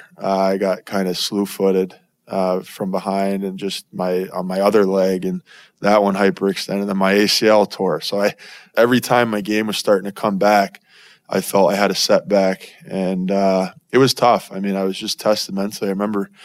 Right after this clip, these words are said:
when that happened in Calgary, um, I just kinda,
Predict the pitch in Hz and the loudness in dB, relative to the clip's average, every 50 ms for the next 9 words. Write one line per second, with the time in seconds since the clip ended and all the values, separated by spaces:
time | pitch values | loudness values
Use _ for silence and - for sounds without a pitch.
0 | - - - - - - - - - - - - - _ _ 127 123 113 113 113 | -20 -20 -20 -20 -18 -16 -16 -16 -16 -16 -18 -20 -20 _ _ 0 2 4 4 4
1 | 110 117 117 117 117 113 107 107 104 95 - 117 107 117 123 123 110 110 107 104 | 6 6 4 4 4 2 0 0 0 0 2 4 4 4 4 4 4 4 6 6
2 | 104 104 104 - - - - - 101 101 101 101 101 104 101 98 98 98 95 95 | 4 4 2 -2 -8 -10 -8 -4 -2 0 0 2 2 2 2 2 2 0 -2 -2
3 | 95 107 98 - - - 104 104 104 101 98 98 98 - | 0 -2 -2 -2 -2 -2 -2 0 2 2 0 -2 -4 -8